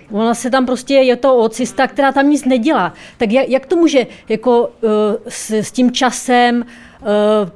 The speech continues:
jako progradovat, nebo je to horší, nebo já jsem měla pocit, že ona prostě je tam zakuklená a nic nedělá, že jo? Kromě toho, že kolem je ten dopamín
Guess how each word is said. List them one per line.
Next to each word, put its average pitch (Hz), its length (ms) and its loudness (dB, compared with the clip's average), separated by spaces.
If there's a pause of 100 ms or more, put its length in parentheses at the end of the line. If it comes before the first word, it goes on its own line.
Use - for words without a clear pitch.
jako 220 200 0
progradovat, 240 840 4
nebo 233 200 2
je 240 80 4
to 247 140 0
horší, 233 540 0
nebo 233 200 2 (220)
já 226 80 0
jsem 247 120 -2
měla 294 100 2
pocit, 269 260 -4
že 269 60 0
ona 277 120 2
prostě 277 220 -4
je 311 40 0
tam 285 120 2
zakuklená 269 640 0
a 233 40 -2
nic 254 240 0
nedělá, 220 500 2
že 165 120 -4
jo? 180 80 -4 (200)
Kromě 254 260 4
toho, 269 180 4
že 254 100 -2
kolem 262 240 0
je 269 60 2
ten 277 180 0
dopamín 247 640 0